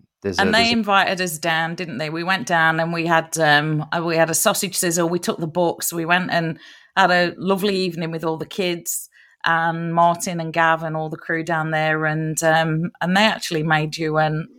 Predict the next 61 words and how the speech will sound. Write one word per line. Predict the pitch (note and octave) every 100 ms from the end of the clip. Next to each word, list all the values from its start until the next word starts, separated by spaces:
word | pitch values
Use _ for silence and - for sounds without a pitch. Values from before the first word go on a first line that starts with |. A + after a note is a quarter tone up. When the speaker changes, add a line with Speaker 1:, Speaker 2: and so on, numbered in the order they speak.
| -
Speaker 2:
honorary | E3+ F3+ F3+
member | F3+ F#3 F#3+
of | G3
the | F#3
club. | - A#2+
Speaker 1:
Yeah, | E3 G2 - F2+ -
ex-, | A2 G2 -
which | A#2 A#2 A#2
is | G2+
cool. | - C3+
They | C3+
gave | A2 A2+
me | G2
a |
shirt | - A#2 B2+ C3
and, | A2+ G#2+
uh, | G#2 G2+
a | G2+ - - - _
couple | B2+ A#2
Speaker 2:
Yeah. | A#2
Speaker 1:
of | A#2+
other | A#2
bits | C3 B2+
and | A#2
bobs. | B2+ E3 C#3+ A#2
And, | A#2+ A2 A2
yeah, | D3 A#2+ F#2
I | G#2
can't | - B2
wait | A2+ G2+
to |
get | A#2 G#2+
back | G#2+ G#2
there, | G#2 G2+ F2 E2
um, | G#2 G2+
now | G#2 A2
Speaker 2:
Yeah. | A2
Speaker 1:
that | G2+
I'll |
be | F#2 G#2 G2
heading | F2+ G#2+ G2+
up | F2+
there | G#2 G2+
soon. | G2 - A#2+ B2+ A#2+ - - - _
Um, | - G2+
in | G#2
Speaker 2:
Yeah. | A#3+
Speaker 1:
the | G2+
new | G#2
year, | G2+ G#2 G2+ F#2+
we'll | - G2+
definitely | G#2 - G2
do | F2+ F#2+ F#2+
a | -
session | - F#2+ - F#2+
with | E2+
the |
Speaker 2:
Yeah. | F#2
Speaker 1:
Nippers | F3 F#2
up | F#2 -
there. | F#2+ E2+